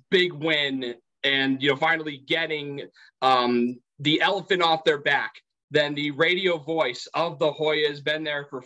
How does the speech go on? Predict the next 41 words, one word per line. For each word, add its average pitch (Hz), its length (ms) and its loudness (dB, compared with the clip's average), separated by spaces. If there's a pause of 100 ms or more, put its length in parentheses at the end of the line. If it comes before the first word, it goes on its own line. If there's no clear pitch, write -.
five 160 340 0
decades, 127 640 -2 (380)
the 143 100 4
one, 170 420 4 (120)
the 156 180 -2
only, 156 340 0
the 135 100 -6
legend, 143 520 -4 (180)
Rich 147 440 0
Schwatkin. 143 680 -2 (320)
Rich, 185 520 2 (160)
uh, 151 120 2
thank 220 300 0
you 214 100 -2
so 208 280 4
much. 202 300 2
I 180 60 4
know 190 160 2
we 185 120 -2
talked 185 380 0
at 160 80 -2
the, 160 200 -12
at 170 160 0
the 165 80 -12
Dome 180 440 0
about 170 180 -2
a 165 60 -4
month 175 240 -2
ago, 190 280 -2
but 175 120 -8
I'm 160 200 -4
really 214 260 0
glad 185 280 0
I 160 120 -2 (240)
got 180 220 -6
you 202 80 -2
on 170 120 -2
the 156 80 -6
show 147 340 2
here 117 220 -4
now. 101 260 -8